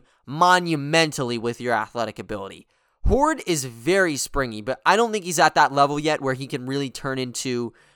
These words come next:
that microwave X factor. You've gotten it in stints, but never one where you're getting him, uh, from all three levels of the court.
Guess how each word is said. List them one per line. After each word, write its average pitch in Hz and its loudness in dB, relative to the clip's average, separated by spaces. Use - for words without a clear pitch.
that 143 2
microwave 131 -2
X 107 -6
factor. - -8
You've 135 -10
gotten 180 6
it 240 -8
in 175 -6
stints, - -6
but 139 -2
never 165 2
one 147 0
where 139 2
you're 135 -2
getting 139 -2
him, 131 -2
uh, 117 -2
from 139 -4
all 151 2
three 139 -6
levels 117 -2
of 107 -12
the 110 -12
court. - -14